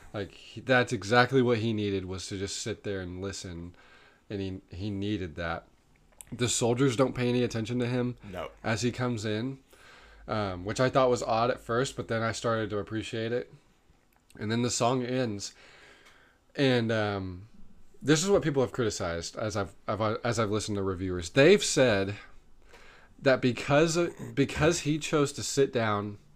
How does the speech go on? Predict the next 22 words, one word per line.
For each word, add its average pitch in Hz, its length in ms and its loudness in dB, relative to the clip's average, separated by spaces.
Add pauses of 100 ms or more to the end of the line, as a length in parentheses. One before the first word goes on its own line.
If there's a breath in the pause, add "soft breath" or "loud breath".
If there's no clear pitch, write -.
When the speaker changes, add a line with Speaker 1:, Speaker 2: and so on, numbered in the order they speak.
(100)
Speaker 1:
and 110 160 -2
listen 117 280 -2
to 110 100 -4
that 110 200 0
song, 120 440 0 (480 loud breath)
that 117 260 0
that 120 180 0
first 131 420 4
wave, 110 420 2
all 110 200 2
those 101 140 0
people 92 300 -6
died, - 380 -6 (180)
that 104 140 -6
that 104 100 -4
was 90 100 -8
because 95 300 -10
of 80 140 -12
him. 78 300 -12 (680 loud breath)
Which 143 500 6 (1300 loud breath)
I 156 160 8
have 160 300 6